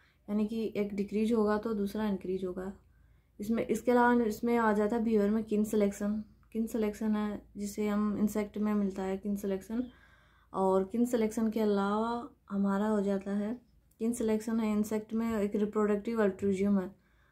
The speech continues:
रिप्रोडक्टिव अल्ट्रुइज्म में क्या होता है, खुद का हम क्या करते हैं,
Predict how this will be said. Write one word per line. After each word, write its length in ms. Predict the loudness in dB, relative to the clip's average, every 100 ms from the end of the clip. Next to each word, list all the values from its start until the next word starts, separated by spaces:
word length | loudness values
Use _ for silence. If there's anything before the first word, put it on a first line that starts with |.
| _
रिप्रोडक्टिव 560 | -4 0 0 2 4 4
अल्ट्रुइज्म 500 | 2 2 2 2 2
में 100 | 0
क्या 160 | 0 -2
होता 280 | -2 -2
है, 100 | -4 -4
खुद 240 | -4 -4
का 200 | -2 -2
हम 140 | 0
क्या 180 | -2 -2
करते 280 | -2 -4 -4
हैं, 220 | -4 -6